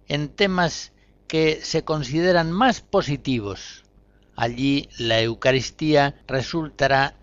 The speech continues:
ininteligible, y los fieles cristianos se irán alejando de ella, porque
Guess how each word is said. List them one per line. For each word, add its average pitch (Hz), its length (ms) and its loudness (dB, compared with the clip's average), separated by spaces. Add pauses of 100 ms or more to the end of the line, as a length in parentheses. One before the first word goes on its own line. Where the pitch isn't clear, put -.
(100)
ininteligible, 123 1300 -2 (680)
y 131 140 0
los 151 200 4
fieles 175 480 0
cristianos 196 840 2 (200)
se - 280 0
irán 214 420 4
alejando 185 720 4
de 131 200 2
ella, 107 480 -6 (600)
porque 131 640 -2